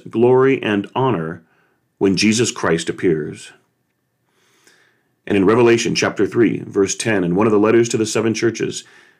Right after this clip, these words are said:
"Because you have kept my plea to stand fast, I will keep you safe in the time of trial which is coming on the whole world to test all men on earth."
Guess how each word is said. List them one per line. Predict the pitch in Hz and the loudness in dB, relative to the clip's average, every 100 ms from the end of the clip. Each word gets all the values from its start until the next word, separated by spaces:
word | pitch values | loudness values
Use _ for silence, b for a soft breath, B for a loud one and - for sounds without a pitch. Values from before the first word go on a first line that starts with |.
| b b _ - | b b _ -2
"Because | - - 208 180 | -2 2 2 2
you | 214 | 2
have | 160 139 | 0 -2
kept | - 190 190 | -2 -4 0
my | 165 151 | 0 0
plea | 135 - 160 165 139 | -2 -4 0 2 2
to | 135 117 | -2 -4
stand | - - 143 139 131 | -4 0 0 2 0
fast, | - 120 101 - - - - - - b b b b b - | -4 -4 -2 -2 -4 -4 -6 -8 -16 b b b b b -2
I | |
will | 104 90 | 0 0
keep | 87 - 185 - | -2 -2 -2 0
you | 143 | -2
safe | - - 139 113 - - - - | -2 2 2 2 -4 -16 -20 -6
in | 104 | -4
the | 87 | -2
time | - 127 123 | -2 0 0
of | 120 | -2
trial | - 131 98 85 | -4 -2 0 0
which | 90 - | -2 -4
is | 87 | -8
coming | - - 151 123 117 117 B B B B | -10 -4 0 2 0 -4 B B B B
on | 113 | -2
the | 104 | -2
whole | 95 - 131 | -2 2 4
world | 123 104 90 - - _ _ _ _ _ - | 4 2 0 -4 -12 _ _ _ _ _ -10
to | 104 | -10
test | 101 - 135 - - - - _ _ _ | -8 -6 -4 -2 -4 -4 -8 _ _ _
all | 107 101 104 | -2 2 2
men | 107 87 80 - | 2 0 -2 -4
on | 90 | -2
earth." | 85 - - - | -2 -4 -10 -20